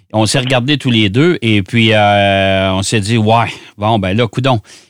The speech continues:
Quand on est rendu là, la prochaine étape, c'est quoi ? Ben, il dit, « Ça va être, euh, le golf, puis, euh,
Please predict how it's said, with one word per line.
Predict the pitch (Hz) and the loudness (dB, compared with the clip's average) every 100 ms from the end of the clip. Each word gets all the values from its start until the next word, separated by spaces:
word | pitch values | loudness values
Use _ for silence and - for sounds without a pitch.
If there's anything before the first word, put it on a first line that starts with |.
| - | -6
Quand | 165 190 | -2 0
on | 170 | 2
est | 151 139 | 2 2
rendu | 147 131 131 | 2 0 -2
là, | 139 180 | 0 0
la | 131 | 0
prochaine | 123 120 143 131 | -2 -2 0 0
étape, | - 170 - | 0 -4 -2
c'est | 127 | -4
quoi ? | 127 151 | 0 0
Ben, | 151 170 | 2 0
il | 175 156 | 0 -2
dit, « | 139 180 180 | -4 -4 -2
Ça | - 165 | -2 0
va | 185 208 | 0 -2
être, | 190 | 0
euh, | 175 165 | 0 2
le | 170 | 0
golf, | 165 175 220 254 - - | 0 2 0 -2 -8 -4
puis, | 196 185 | 0 2
euh, | 180 175 175 165 | 2 2 2 0